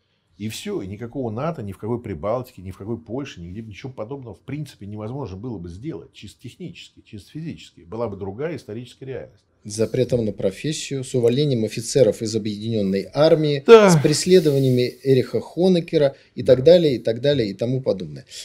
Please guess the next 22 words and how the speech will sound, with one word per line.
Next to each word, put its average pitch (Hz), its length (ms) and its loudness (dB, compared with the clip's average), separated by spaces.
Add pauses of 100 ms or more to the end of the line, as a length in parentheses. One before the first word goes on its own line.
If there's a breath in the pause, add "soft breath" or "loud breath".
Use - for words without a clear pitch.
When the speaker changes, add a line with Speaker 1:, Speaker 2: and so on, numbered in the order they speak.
Speaker 2:
Андрей, 160 360 0
в 107 40 -10
завершение 156 500 0
первой 160 240 0
части 156 300 -4
нашей 151 260 -6
программы 185 520 0 (280 loud breath)
я 185 200 0
хотел - 320 0
бы 151 160 0
прочитать 135 560 -2
вам, 156 420 4
ну 139 160 -2
и 98 120 -2
всем 95 400 -4
уважаемым 104 460 -4
зрителям, 156 460 -2 (320 loud breath)
цитату 170 420 -2
Михаила 135 380 -2
Горбачева, 120 680 -4 (600)
которая, 131 400 2
как - 260 -2